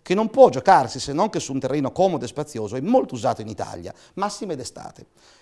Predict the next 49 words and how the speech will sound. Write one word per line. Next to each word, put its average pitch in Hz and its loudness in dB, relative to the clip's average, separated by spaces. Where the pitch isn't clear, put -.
I 156 -8
giocatori 220 2
di 233 0
una 185 2
provincia 139 -4
usano 190 0
mandare 180 2
dei 143 -4
cartelli 226 0
di 165 -8
sfida 131 -8
a - -4
giocatori 208 -2
dei 202 -2
luoghi 165 0
vicini 107 -10
e 202 -2
propongono 226 0
loro 156 -4
delle 165 -6
scommesse, 135 -8
invitandoli 196 6
di 143 -2
venire 190 0
a 214 2
far 202 0
prova 170 0
della 156 0
loro 143 -2
destrezza, - 0
della 135 -2
loro 156 2
abilità. 156 0
In 262 0
queste 269 0
occasioni 143 0
vi 156 -8
è 185 -6
sempre - -2
un 151 -6
gran 214 0
concorso 135 -4
di 214 -8
popolo - -12
e 185 -2
i 214 0
gentiluomini 175 -8
non 185 -2
disdegnano 135 -8